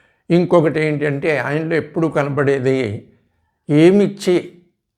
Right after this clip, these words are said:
ఆయన రుణం నేను తీర్చుకోగలను, అదే తాపత్రయం. ఏమిచ్చి ఆయన రుణం నేను తీర్చుకోగలను, ఆ తాపత్రయంతోనే ఆయన పరిచర్య అంతా సాగింది.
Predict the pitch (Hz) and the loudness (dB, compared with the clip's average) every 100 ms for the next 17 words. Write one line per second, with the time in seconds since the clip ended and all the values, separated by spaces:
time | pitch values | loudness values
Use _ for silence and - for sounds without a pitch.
0 | _ 139 135 143 147 143 143 143 120 107 | _ -8 -4 -2 -2 -2 -4 -4 -6 -8
1 | _ - 135 127 117 123 120 117 147 120 | _ -8 -6 -4 -4 -4 -4 -6 -4 -2
2 | 113 104 120 131 - _ _ _ _ _ | -2 -4 -4 -8 -12 _ _ _ _ _
3 | _ _ - 123 170 208 123 113 113 - | _ _ -10 0 2 2 -2 -6 -10 -12
4 | 117 95 - _ _ _ _ _ _ _ | -12 -14 -20 _ _ _ _ _ _ _
5 | _ _ 139 143 170 175 175 - 151 170 | _ _ 0 2 2 0 -6 -4 -2 -2
6 | - - _ - 127 131 139 101 _ - | -6 -18 _ -12 -10 -8 -10 -12 _ -6
7 | 127 139 131 123 123 _ _ - 131 127 | -4 -2 -4 -6 -12 _ _ -10 -6 -4
8 | 135 - - 127 - - 127 113 107 110 | -6 -10 -6 -4 -6 -6 -4 -4 -4 -4
9 | 127 127 - _ _ _ _ _ _ _ | -4 -6 -14 _ _ _ _ _ _ _
10 | 127 117 127 131 135 117 127 135 127 139 | -6 -2 -2 -2 -6 -8 -6 -6 -6 -6
11 | 143 156 170 - _ _ _ - 131 131 | -6 -6 -10 -14 _ _ _ -8 -6 -2
12 | 123 120 - _ _ _ - 131 131 - | -4 -6 -12 _ _ _ -4 -2 -2 -2
13 | 131 127 120 127 123 123 113 120 135 117 | -4 -4 -6 -4 -4 -2 -2 -2 -4 -4
14 | 123 - | -6 -8